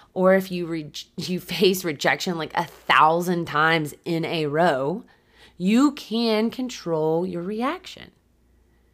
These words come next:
And your reaction will be the difference between staying stuck where you are or in the past and moving forward into the future that you're working towards. Right?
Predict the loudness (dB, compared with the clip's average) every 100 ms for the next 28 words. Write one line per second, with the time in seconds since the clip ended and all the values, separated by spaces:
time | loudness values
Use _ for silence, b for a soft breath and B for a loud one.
0 | _ _ -4 0 2 4 4 4 2 0
1 | -2 -2 -2 -2 0 -2 0 -4 -4 -8
2 | -6 -6 -4 -2 0 0 -2 -4 2 2
3 | 2 -2 0 -2 -2 -6 -8 -12 _ _
4 | _ -20 -20 -20 -20 _ _ _ 0 2
5 | 4 4 2 -2 -4 -6 -6 -8 -16 -20
6 | -20 _ _ _ _ _ _ _ _ _
7 | _ _ _ 0 2 4 2 0 -4 0
8 | 2 4 2 0 -4 -4 -6 -6 -6 -6
9 | -6 -4 -4 -6 -8 -14 -14 -14 -14 -16
10 | -20 -20 _ _ _ _ _ _ _ _
11 | _ _ _ _ _ _ _ _ -16 -6
12 | -4 -4 -6